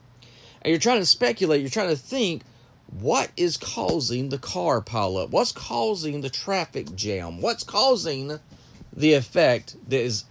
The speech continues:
actually affecting you? Now, you finally get there and you go,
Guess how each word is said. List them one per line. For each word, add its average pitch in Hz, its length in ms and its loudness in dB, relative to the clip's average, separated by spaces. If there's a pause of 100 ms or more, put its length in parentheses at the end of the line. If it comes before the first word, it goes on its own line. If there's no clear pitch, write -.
actually 131 480 -2
affecting 123 880 -4
you? 113 440 -6 (920)
Now, 151 380 4 (1500)
you 101 100 -4
finally 120 320 2
get 120 240 4
there 127 140 2
and 131 100 0
you 160 120 4
go, - 60 -4